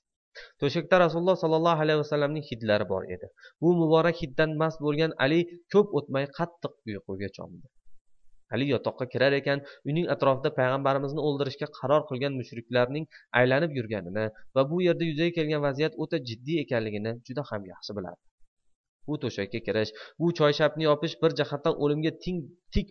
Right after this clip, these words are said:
boqish demak edi. Biroq Rasululloh sollallohu alayhi vasallam unga "Senga biron yer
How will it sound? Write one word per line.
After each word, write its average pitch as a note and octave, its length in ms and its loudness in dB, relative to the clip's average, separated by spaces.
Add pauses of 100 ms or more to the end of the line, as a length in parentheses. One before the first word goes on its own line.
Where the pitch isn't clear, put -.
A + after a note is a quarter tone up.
boqish - 420 -2
demak G2+ 340 -4
edi. - 200 -16 (380)
Biroq A#2 240 4 (280)
Rasululloh D3+ 400 2
sollallohu D3 460 2
alayhi D3 180 2
vasallam D3+ 380 0
unga C#3+ 320 2 (240)
"Senga D#3 440 0
biron C#3+ 340 2
yer A2+ 200 0